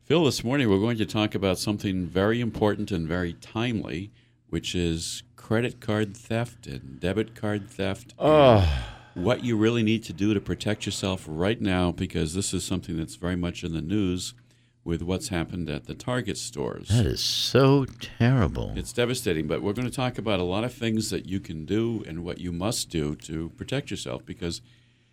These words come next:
Speaker 1: you may be impacted for up to two years. You may
Speaker 2: Oh.
Speaker 1: not have something hit your credit card or your debit card for two years from now.
Speaker 2: Two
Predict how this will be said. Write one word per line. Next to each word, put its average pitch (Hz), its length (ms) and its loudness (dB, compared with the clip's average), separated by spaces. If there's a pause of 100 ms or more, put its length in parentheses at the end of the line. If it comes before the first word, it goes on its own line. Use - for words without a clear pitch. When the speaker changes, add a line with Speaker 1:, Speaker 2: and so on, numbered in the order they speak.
(240)
Speaker 1:
you 113 180 2
may 127 160 4
be 101 240 4
impacted 101 600 0
for - 240 -2
up - 200 -2
to 110 100 0
two 107 680 0
years. 92 800 -4
You 95 80 0
may 104 160 2
Speaker 2:
Oh. 90 60 -2
Speaker 1:
not 95 180 0
have 98 220 -2
something 92 400 -4
hit - 180 -6
your 90 140 -6
credit 107 340 -4
card 82 240 -2
or 80 60 -2
your 78 140 -2
debit 95 300 -4
card 73 340 -6 (520)
for 85 380 -2 (160)
two 139 140 -2
years 151 260 -2
from 67 160 -8
now. 60 100 -8
Speaker 2:
Two 131 460 -6